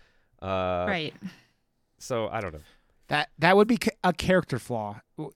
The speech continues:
Speaker 3: yeah,
Speaker 1: Very
Speaker 3: Ken,
Speaker 1: much.
Speaker 3: talk about how stupid she is, because I, I wanna
Speaker 1: Sorry.
Speaker 3: hear this, because I already talked about how stupid she was. But
Speaker 2: Well, I mean, it's, it's difficult 'cause, like, with her,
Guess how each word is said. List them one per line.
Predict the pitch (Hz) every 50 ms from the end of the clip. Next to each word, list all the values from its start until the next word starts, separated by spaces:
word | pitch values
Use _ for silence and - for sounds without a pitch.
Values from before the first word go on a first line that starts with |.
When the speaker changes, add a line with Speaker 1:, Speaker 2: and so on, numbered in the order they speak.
| 143 147
Speaker 3:
yeah, | 190 196 196 -
Speaker 1:
Very | 120 117 113
Speaker 3:
Ken, | - 202 208 202
Speaker 1:
much. | 170 -
Speaker 3:
talk | - 185 202 202 208
about | 226 214 196 190
how | 190 196 185 180
stupid | - - 170 143 139 131
she | - - 131 113
is, | 107 104
because | - 123 131 127
I, | 120 123 127 123
I | - 123 127
wanna | 127 131 123 120
Speaker 1:
Sorry. | 110
Speaker 3:
hear | 113 113 107 104
this, | 104 101 101 - - -
because | - 131 123 135 117 - - _ _ _
I | - 135 139
already | 135 131 123 123 123 123 120
talked | - - 135 123 120 113
about | 120 113
how | 110
stupid | 107 - - 117 98 104 95
she | - - 107
was. | 101 98 104 107 -
But | 104 98 247 254
Speaker 2:
Well, | 277 294 294 269 - -
I | 277 294
mean, | 311 320 311 285 247 -
it's, | - 269 254 - - -
it's | 247 254 - -
difficult | - 269 285 - 294 302 - - 262 - -
'cause, | - 262 240 -
like, | 254 233 -
with | - 240 233 -
her, | - 269 277 277 269 254